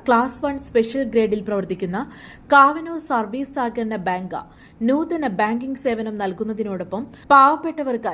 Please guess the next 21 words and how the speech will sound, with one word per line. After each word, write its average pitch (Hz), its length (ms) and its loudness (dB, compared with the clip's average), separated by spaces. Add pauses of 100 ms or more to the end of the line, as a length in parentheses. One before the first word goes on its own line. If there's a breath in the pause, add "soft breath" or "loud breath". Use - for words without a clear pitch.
(120)
ചികിത്സാ 277 420 -4 (220)
ആനുകൂല്യം, 226 540 -2 (440 loud breath)
ഭവന 277 280 2 (100)
നിർമ്മാണം, 202 420 -2 (220)
പാലിയേറ്റീവ് 285 680 2
ധനസഹായം, 214 600 -6 (420 loud breath)
പ്രതിഭകളെ 285 600 2 (220)
ആദരിക്കൽ, 208 480 -4 (380 loud breath)
കാർഷിക 330 440 -2 (100)
ധനസഹായം 226 580 -2 (100)
ഉൾപ്പെടെ 190 340 -4 (220)
നിരവധി 240 400 -2
മേഖലകളിൽ 220 600 -2 (360 loud breath)
സേവനം 254 460 0
നൽകുന്നുണ്ട്. 170 460 -6 (400)
കഴിഞ്ഞ 208 260 0 (100)
നൂറ് 220 300 0
വർഷമായി 202 460 -6
നാടിന്റെ 196 440 -4
പുരോഗതിയിൽ 202 500 -4 (200 loud breath)
സ്തുത്യർഹമായ 285 680 -2